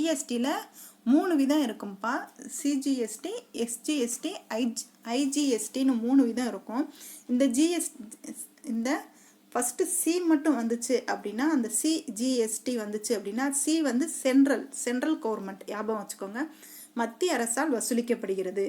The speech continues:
இது வந்து மாநிலத்திற்கு உள்ளேயே நடைபெறும், மாநிலத்துக்குள்ளும் ஒன்றிய பகுதியும், சேல்ஸ் வந்து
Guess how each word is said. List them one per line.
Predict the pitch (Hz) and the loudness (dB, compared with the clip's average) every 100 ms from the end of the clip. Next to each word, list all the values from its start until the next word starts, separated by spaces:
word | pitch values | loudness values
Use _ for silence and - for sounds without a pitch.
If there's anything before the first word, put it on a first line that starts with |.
| - - - - | -6 -20 -10 4
இது | 269 | 6
வந்து | 262 277 320 | 6 6 2
மாநிலத்திற்கு | 233 294 349 330 - 294 277 | 2 0 2 0 -2 -2 -2
உள்ளேயே | 220 254 294 311 269 302 | 0 2 4 4 2 2
நடைபெறும், | 302 214 214 196 196 - - _ 226 | 2 0 -2 -4 -6 -10 -20 _ -2
மாநிலத்துக்குள்ளும் | 254 320 294 285 233 - 269 302 415 277 | 4 4 4 2 -6 2 4 4 2 2
ஒன்றிய | 240 247 294 277 | 4 4 4 2
பகுதியும், | 214 214 226 - | 0 -2 -4 -4
சேல்ஸ் | - 285 320 302 | 0 2 2 0
வந்து | 254 254 | 0 2